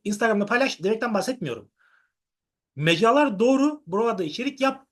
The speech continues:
ama bu yaptığın içerikler senin kendi vizyonunu, misyonunu, birikimini yansıtmalı.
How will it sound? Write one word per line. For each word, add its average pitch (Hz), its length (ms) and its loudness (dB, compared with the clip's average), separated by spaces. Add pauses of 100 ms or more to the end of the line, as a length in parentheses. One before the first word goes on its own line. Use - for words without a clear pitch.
ama 170 200 -2
bu 247 80 -2
yaptığın 226 360 0
içerikler 233 580 -2 (180)
senin 254 340 2
kendi 214 680 0
vizyonunu, 214 560 0
misyonunu, 202 680 -2
birikimini 208 600 -2
yansıtmalı. 147 600 -6